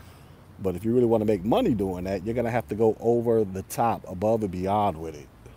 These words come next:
You can't just be an average ratchet in black YouTube or an average pro-black babbler. I mean, you got to, you got to take it up to the umpteenth degree if you really wanna pull them paychecks that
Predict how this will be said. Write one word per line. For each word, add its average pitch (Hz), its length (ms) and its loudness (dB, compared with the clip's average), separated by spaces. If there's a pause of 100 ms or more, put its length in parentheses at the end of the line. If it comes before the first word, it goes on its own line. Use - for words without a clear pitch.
(600)
You 104 80 -10
can't 135 240 -2
just 117 180 -2
be 120 160 4
an 98 100 2
average 107 480 2
ratchet 98 540 -2
in 85 120 -10
black 87 320 -6
YouTube 76 480 -12
or 90 180 -6
an 80 80 -12
average 95 520 -2 (120)
pro-black 90 480 -4
babbler. 82 400 -6
I 78 60 -12
mean, 80 180 -10
you 110 80 -6
got 101 220 -4
to, 78 260 -12 (500)
you 113 80 -8
got 120 120 0
to 85 80 -10
take 98 280 -4
it 95 60 -2
up 92 180 -4
to 98 120 -2
the 78 180 -8
umpteenth - 560 -6
degree 82 540 -2 (480)
if - 120 -14
you 101 80 -4
really 104 180 2
wanna 87 220 -4
pull 92 560 -2 (320)
them 82 160 -14
paychecks 107 600 -4
that 78 320 -6